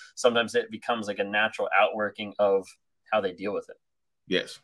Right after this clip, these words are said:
Speaker 2: It becomes a result of their, the, the, of the actions that get them there. So I, I agree with that. I, I, I did a video, it, it, it's a little while ago about that. Like, most narcissistic people don't, don't intend on getting in relationships to destroy the other person. Like, "I'm gonna get into you to hurt you."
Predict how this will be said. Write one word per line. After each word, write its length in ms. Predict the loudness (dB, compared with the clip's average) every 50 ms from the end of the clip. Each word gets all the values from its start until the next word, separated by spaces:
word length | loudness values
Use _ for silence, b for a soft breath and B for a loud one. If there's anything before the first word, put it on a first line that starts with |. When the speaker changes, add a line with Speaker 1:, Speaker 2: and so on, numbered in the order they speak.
| _ _ _ -4
Speaker 2:
It 140 | -4 0 2
becomes 300 | 2 4 4 4 4 2
a 40 | 0
result 480 | 0 0 0 2 4 4 4 2 0
of 180 | -4 -4 -4 -4
their, 320 | -2 -2 0 0 -2 -4 -4 -4
the, 400 | -4 -4 -4 -4 -8 -10 -12 -12 -8
the, 200 | -8 -6 -4 -2 -4
of 100 | -4 -2
the 180 | -2 -2 2 4
actions 420 | 4 4 2 0 -4 -10 -8 -6
that 80 | -6 -6
get 200 | -6 -6 -8 -6
them 160 | -6 -4 -2
there. 240 | -2 -2 -2 -2 -4
So 140 | -4 -2
I, 140 | 0 0 0 -2 -2
I 180 | -2 0 0 0
agree 200 | 0 -2 -4 -6
with 100 | -6 -6
that. 240 | -6 -6 -6 -4 -2
I, 160 | -2 0 0
I, 400 | 2 2 4 4 4 4 4 4
I 40 | 4
did 200 | 4 4 4 4
a 60 | 2
video, 480 | 2 2 2 4 4 2 2 0 -2 B B B B B B B
it, 140 | 6 8 8
it, 260 | 8 8 6 4 2 -2
it's 200 | -8 -8 -8 -10
a 140 | -8 -4 -2
little 200 | 2 4 4 6
while 240 | 6 6 6 6 4
ago 140 | 2 -2
about 240 | -2 0 0 0 0
that. 160 | -2 -4 -4
Like, 260 | -2 -4 -4 -4 -6 -10 _
most 320 | -6 -2 0 0 0 0 0
narcissistic 460 | 0 0 0 0 -2 -6 -6 -4 -2
people 180 | -2 -2 0
don't, 220 | 0 0 0 0 0 -4 _ -2
don't 220 | 0 0 0 2
intend 460 | 0 -4 -4 -4 -2 0 2 2 2 2
on 180 | -2 -2 -2
getting 160 | -2 -2 -2
in 60 | -2 -2
relationships 480 | -2 0 -2 -2 -2 -4 -6 -6 -6 -6
to 140 | -8 -8
destroy 580 | -8 -8 -12 -8 -8 -8 -6 -4 -2 -2 0 0
the 100 | 0 -2
other 140 | -2 -4 -4
person. 260 | -4 -6 -6 -6 -8
Like, 140 | -12 -12 -12 -12
"I'm 120 | -12 -12 -10
gonna 120 | -10 -12
get 160 | -10 -12 -12
into 260 | -12 -12 -14 -14 -12 -12
you 160 | -12 -10 -10
to 80 | -12
hurt 340 | -12 -12 -12 -14 -14 -14 -18
you." 60 | -20